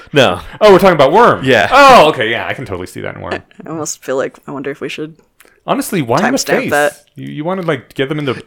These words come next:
Speaker 1: It
Speaker 2: brain,
Speaker 1: doesn't, it
Speaker 2: right?
Speaker 1: doesn't specify the face.
Speaker 2: <laughs> Okay, okay,
Speaker 1: I just
Speaker 2: gotcha.
Speaker 1: sort of assumed she
Speaker 3: I
Speaker 1: was
Speaker 3: forgot
Speaker 1: trying
Speaker 3: that
Speaker 1: to
Speaker 3: it
Speaker 1: kill
Speaker 3: wasn't
Speaker 1: it.
Speaker 3: actually in the face, like, because they said it so many times, I think, when we've got Ward as a joke, like, "I shot a baby in the face." That
Speaker 2: <laughs>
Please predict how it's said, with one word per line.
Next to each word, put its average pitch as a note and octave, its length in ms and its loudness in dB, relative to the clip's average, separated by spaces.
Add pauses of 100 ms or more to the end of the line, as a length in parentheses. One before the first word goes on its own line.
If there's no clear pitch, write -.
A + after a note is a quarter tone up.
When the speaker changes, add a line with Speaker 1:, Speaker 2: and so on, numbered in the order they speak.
Speaker 1:
It - 0 -
Speaker 2:
brain, - 140 -2
Speaker 1:
doesn't, F3+ 160 0
it A2+ 60 -6
Speaker 2:
right? - 80 -4
Speaker 1:
doesn't D3+ 180 2
specify D3+ 640 -2
the D#3+ 100 -8
face. F3+ 480 -2
Speaker 2:
<laughs> E3 80 2
Okay, C#3+ 320 4
okay, A#2 260 -2
Speaker 1:
I C3 120 0
just B2 180 -2
Speaker 2:
gotcha. A2 120 -8
Speaker 1:
sort C3+ 180 2
of B2 60 -6
assumed B2+ 420 0
she D4+ 80 0
Speaker 3:
I C3 40 0
Speaker 1:
was G4+ 100 4
Speaker 3:
forgot B3+ 140 4
Speaker 1:
trying C3 100 0
Speaker 3:
that E3+ 80 6
Speaker 1:
to B3 60 6
Speaker 3:
it E3 40 6
Speaker 1:
kill E3+ 80 2
Speaker 3:
wasn't E3+ 240 0
Speaker 1:
it. - 40 -2
Speaker 3:
actually F3 360 -4
in D#3 100 -4
the D3+ 100 -8
face, D3 440 -4
like, E3 280 -6
because D#3 440 -8
they E3+ 160 -6
said D#3 180 -4
it F3 80 -6
so E3 140 -6
many E3+ 160 -10
times, D#3 260 -6
I D3 60 -4
think, E3+ 200 -10
when D3 140 -2
we've D#3 160 -4
got E3 220 0
Ward C#3 240 0
as D3 100 -8
a C3+ 60 -12
joke, A#2+ 320 -4
like, - 200 -12
"I D#3+ 60 -10
shot - 240 -6
a F3+ 60 -8
baby - 260 -6
in F3 80 -10
the E3+ 80 -10
face." E3 360 -4
That G3+ 400 -2
Speaker 2:
<laughs> - 60 -20